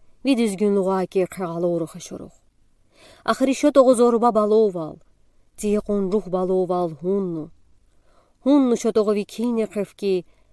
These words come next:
են հորմետ լուգալա լախալու։ Կոնջուխը յայնակ բաճան բակալ տու ճեկ կալու։ Իսրայել լուղոնյակ իվել բակալունը յայնակ տեպա չեղալախալու։ Մոնը, մեթերեն պեյ հուն վիակն թաղալ տողու։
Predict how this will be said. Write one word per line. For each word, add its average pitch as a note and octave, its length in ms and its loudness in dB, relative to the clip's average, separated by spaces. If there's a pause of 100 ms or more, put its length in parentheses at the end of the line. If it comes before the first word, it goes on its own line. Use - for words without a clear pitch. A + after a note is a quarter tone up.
(160)
են C4 260 0
հորմետ F3+ 500 -4
լուգալա F3 360 -4
լախալու։ E3 500 -6 (880)
Կոնջուխը B3 500 4
յայնակ A3 420 2
բաճան G#3 340 0
բակալ G3+ 380 -2
տու G3 140 -6
ճեկ F3+ 260 -8
կալու։ F3 400 -4 (800)
Իսրայել G3 520 -4
լուղոնյակ F3+ 480 -2
իվել F#3 360 -2
բակալունը F#3 640 -2
յայնակ E3+ 420 -4 (140)
տեպա G3 320 -2
չեղալախալու։ E3+ 880 -8 (1040)
Մոնը, F#3+ 440 0 (640)
մեթերեն A#3 500 4
պեյ G#3+ 240 0
հուն G3+ 220 -2
վիակն G3 420 -2
թաղալ F#3 380 -4
տողու։ D#3 300 -8